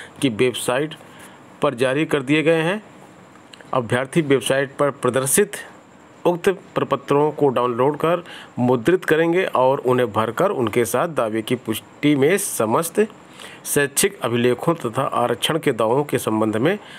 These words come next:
नवीनतम निर्धारित प्रारूप पर प्रमाण पत्र की प्रमाणित छाया प्रतियां संलग्न कर स्पीड पोस्ट तथा स्पीड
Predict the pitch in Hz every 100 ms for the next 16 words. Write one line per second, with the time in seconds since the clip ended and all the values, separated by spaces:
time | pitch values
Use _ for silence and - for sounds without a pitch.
0 | - - - - - 120 135 147 170 185
1 | 180 170 131 110 117 139 - 127 123 131
2 | 131 143 180 - - 127 123 120 - 113
3 | 120 - 180 190 - 117 117 135 180 -
4 | 123 123 113 110 - 160 135 117 123 120
5 | 165 131 - 165 165 131 135 127 - 151
6 | - - - - - - - - - -
7 | - - - - - - - - 165